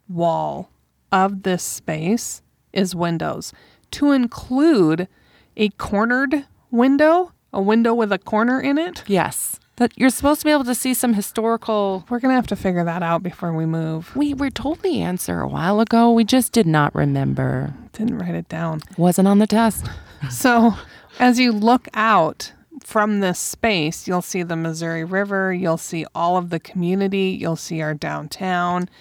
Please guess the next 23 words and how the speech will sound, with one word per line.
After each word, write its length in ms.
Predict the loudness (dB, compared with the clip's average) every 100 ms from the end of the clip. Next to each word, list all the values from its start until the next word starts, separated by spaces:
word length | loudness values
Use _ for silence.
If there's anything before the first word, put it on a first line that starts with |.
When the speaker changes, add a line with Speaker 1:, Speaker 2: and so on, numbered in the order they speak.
| -20 -20 _ _
Speaker 1:
you'll 180 | 2 4
see 300 | 2 -4 -2
Hill 200 | -2 -4
fifty-seven 800 | -2 -6 -6 -10 -8 -8 -6 -4
in 80 |
the 80 | -2
background, 840 | 0 0 0 -2 0 2 2 0
you'll 220 | 0 0 -2
see 760 | -4 -4 0 0 0 0 -2 -4 _ -20 -14 -6
the 180 | -4
airport, 840 | 0 0 0 0 0 0 -2 -8 -20 _ _ _
if 160 | -8 -6
you 80 | -6
twist 380 | -4 -4 -4
just 200 | -6 -8 -4
correctly. 580 | -2 -2 -2 -2 -2 -2
Speaker 2:
Okay. 460 | -2 2 2 2 -2 _
Speaker 1:
So 160 | 2
you 260 | 4 4 2
can 300 | 2 4 2
see 680 | 2 -6 -2 0 0 -2 -6 _ _ _ _ _ _ -4
Great 280 | -2 -2
Falls 680 | -4 -2 0 0 -2 -8 -14